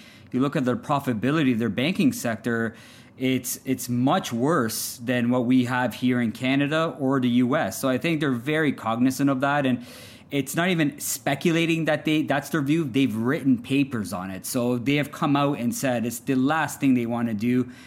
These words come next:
because they know it ultimately puts their banking system in a more vulnerable position, whereas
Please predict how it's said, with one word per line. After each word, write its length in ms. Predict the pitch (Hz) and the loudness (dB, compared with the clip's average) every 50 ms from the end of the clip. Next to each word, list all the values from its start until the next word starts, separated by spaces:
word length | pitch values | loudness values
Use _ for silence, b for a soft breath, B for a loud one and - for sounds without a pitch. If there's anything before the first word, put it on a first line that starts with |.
| B B | B B
because 360 | - 131 - 151 147 139 120 | -2 -2 0 0 0 0 2
they 140 | 135 135 127 | 2 2 4
know 260 | 127 131 143 143 139 | 4 4 4 4 2
it 120 | 131 135 - | 2 0 0
ultimately 800 | - 143 143 143 - 147 143 135 139 131 139 131 123 113 117 B B B B - - | 0 -2 -2 0 2 2 2 4 4 4 4 4 4 2 -2 B B B B -18 -8
puts 360 | - - 180 180 180 - - | -2 0 0 0 0 -2 -6
their 540 | 147 127 117 135 135 131 127 127 127 120 107 | -4 -2 0 0 2 2 2 2 2 0 -2
banking 500 | 110 110 - 131 135 143 135 143 127 113 | -2 -4 -2 0 0 0 2 0 0 0
system 460 | - - 123 117 - - 120 120 120 | 0 -4 -6 -4 -2 -2 0 2 2
in 80 | 120 | 2
a 60 | 120 113 | 2 0
more 280 | 113 127 139 139 131 123 | 0 0 2 2 2 2
vulnerable 600 | 107 101 107 127 127 135 135 131 123 110 117 113 | 0 -2 0 0 4 4 4 4 4 2 0 -2
position, 560 | - 120 110 101 127 127 - - 110 113 117 | -4 -6 -4 -4 -4 -4 -4 -4 -6 -4 -2
whereas 400 | 123 123 127 123 120 120 110 | -2 0 2 2 0 0 -4